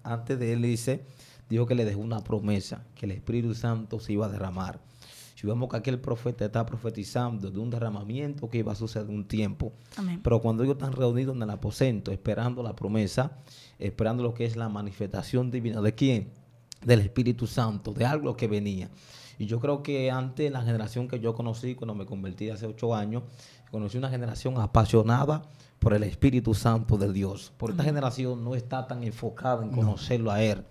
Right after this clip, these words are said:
Speaker 1: Está enfocada en, en impresionar a la multitud,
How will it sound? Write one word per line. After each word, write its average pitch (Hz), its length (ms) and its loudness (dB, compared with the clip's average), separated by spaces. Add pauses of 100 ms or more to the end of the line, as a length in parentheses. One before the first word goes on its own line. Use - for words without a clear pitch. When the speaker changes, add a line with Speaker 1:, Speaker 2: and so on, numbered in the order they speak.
(520)
Speaker 1:
Está 127 240 -4
enfocada 135 600 -2
en, - 80 -8
en 120 180 -2
impresionar 120 760 -2
a - 40 -4
la 139 80 -4
multitud, 110 760 0